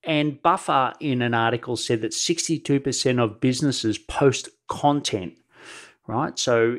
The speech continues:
if you are producing content, and we'll talk about how to repurpose in a moment, if you're producing it, why not get it on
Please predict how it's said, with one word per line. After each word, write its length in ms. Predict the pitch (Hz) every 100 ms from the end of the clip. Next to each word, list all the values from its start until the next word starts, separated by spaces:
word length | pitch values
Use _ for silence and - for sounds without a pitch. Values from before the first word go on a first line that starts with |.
| -
if 260 | 131 - 139
you 320 | 165 175 175 -
are 180 | 156 180
producing 560 | 139 123 120 - 110
content, 400 | - 120 120 170
and 80 | 127
we'll 100 | 110
talk 260 | - 139 135
about 220 | 113 101
how 160 | 113
to 80 | 110
repurpose 760 | 104 104 101 113 113 110 - 135
in 80 |
a 60 | 104
moment, 400 | 101 135 101 - - - _
if 80 | -
you're 120 | 180
producing 540 | 175 117 120 135 -
it, 180 | 101 -
why 200 | 123 127
not 220 | 151 139
get 160 | - 123
it 120 | 117
on 360 | 107 107 107